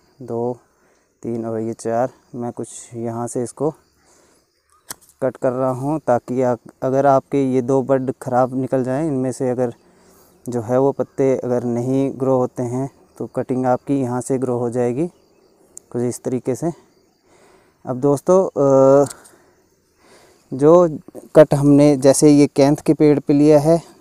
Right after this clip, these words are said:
सेम ऐसा ही कट जो है अब हम यहाँ इसके ऊपर भी लेंगे।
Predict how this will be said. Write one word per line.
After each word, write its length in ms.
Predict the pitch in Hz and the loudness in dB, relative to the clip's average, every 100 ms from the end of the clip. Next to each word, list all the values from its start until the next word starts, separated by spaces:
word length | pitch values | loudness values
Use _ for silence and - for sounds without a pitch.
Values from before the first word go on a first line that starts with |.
| - | -20
सेम 520 | - - 135 139 135 - | -18 -2 2 2 0 -4
ऐसा 280 | 127 - | -4 0
ही 200 | 135 143 | 2 2
कट 220 | 131 135 - | 0 -2 -2
जो 180 | 120 135 | -4 -2
है 220 | 131 143 | 2 2
अब 160 | 135 131 | 2 -2
हम 320 | 123 127 123 | -4 -4 -4
यहाँ 340 | 120 120 131 - | -4 -4 -6 -6
इसके 260 | 131 - | -6 -6
ऊपर 240 | 127 131 123 | -4 -4 -4
भी 120 | 131 | -4
लेंगे। 360 | 135 139 160 | -4 -2 -4